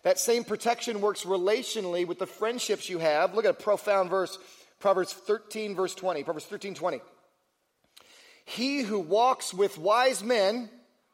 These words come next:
will be wise." One of the wildest things is if you have friends around you who are wise people, they're gonna rub off on you. You wanna see what kind of person you're becoming?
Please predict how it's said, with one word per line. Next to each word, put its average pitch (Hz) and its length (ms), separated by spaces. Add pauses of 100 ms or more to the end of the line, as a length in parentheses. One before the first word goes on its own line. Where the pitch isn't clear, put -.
(120)
will 247 680 (360)
be 214 160
wise." 170 680 (1000)
One 247 120
of 240 40
the 208 60
wildest 226 420
things 226 260
is 165 100
if 151 60
you 262 140
have 240 160
friends 233 460
around 226 280
you 226 80
who 208 60
are 196 80
wise 208 420
people, 233 540
they're 196 120
gonna 196 140
rub 185 360 (100)
off 180 320
on 151 200
you. 135 140
You 139 140
wanna 208 140
see 233 140
what 214 100
kind 214 140
of - 100
person 220 320
you're 202 80
becoming? 226 560